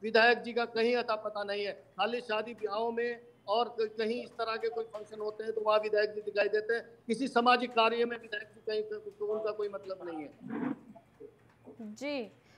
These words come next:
Speaker 2: लेकिन, अ, उस्मान जी, आप तो कह रहे हैं कि विधायक जी नहीं आते हैं, ना कोई विकास हुआ, लेकिन विधायक जी तो हमें ये पता चला है कि ये कहते घूम रहे हैं झबरेड़ा विधानसभा में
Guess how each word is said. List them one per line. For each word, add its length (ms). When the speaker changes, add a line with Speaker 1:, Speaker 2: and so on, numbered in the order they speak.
Speaker 2:
लेकिन, 380
अ, 420
उस्मान 480
जी, 220
आप 260
तो 60
कह 160
रहे 100
हैं 100
कि 80
विधायक 500
जी 440
नहीं 440
आते 300
हैं, 160
ना 220
कोई 180
विकास 440
हुआ, 140
लेकिन 260
विधायक 380
जी 120
तो 220
हमें 760
ये 120
पता 240
चला 220
है 100
कि 120
ये 180
कहते 340
घूम 220
रहे 120
हैं 80
झबरेड़ा 360
विधानसभा 600
में 320